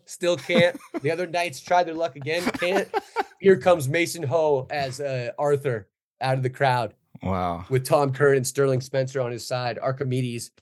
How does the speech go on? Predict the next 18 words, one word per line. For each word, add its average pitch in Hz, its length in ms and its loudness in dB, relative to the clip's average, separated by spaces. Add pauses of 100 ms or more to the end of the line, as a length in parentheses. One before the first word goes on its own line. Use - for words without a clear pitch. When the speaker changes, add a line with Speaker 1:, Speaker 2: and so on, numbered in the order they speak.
(100)
Speaker 1:
and 123 140 0
Merlin 123 480 0 (680)
just 131 240 0 (300)
pulls 123 720 0
the 113 100 -8
board 107 320 -4
out 104 200 -2
of 98 80 -12
the 98 80 -14
stone 107 400 -8
like 98 200 -12
it's - 180 -12
nothing. 101 420 -8
Speaker 2:
Unreal. 82 680 -4 (100)
Speaker 1:
And 101 140 -6
there 98 100 -4
we 101 160 -4
are. 90 360 -4